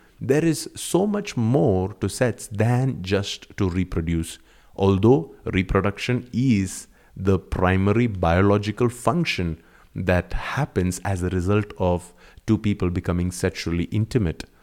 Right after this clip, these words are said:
Now, when one person has intentionally hid or not spoken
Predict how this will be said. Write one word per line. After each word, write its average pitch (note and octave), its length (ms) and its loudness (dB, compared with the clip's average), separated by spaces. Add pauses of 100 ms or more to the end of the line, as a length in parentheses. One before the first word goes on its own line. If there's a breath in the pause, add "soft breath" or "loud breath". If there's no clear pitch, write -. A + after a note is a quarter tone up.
(240 soft breath)
Now, G#2 400 2 (160)
when F3+ 500 2 (140)
one A2+ 340 0
person C3+ 520 -2
has F#2 520 -2 (180)
intentionally C#3+ 960 0
hid G#2 580 0 (340 soft breath)
or F2+ 300 2
not F#2+ 420 0
spoken G2 800 -2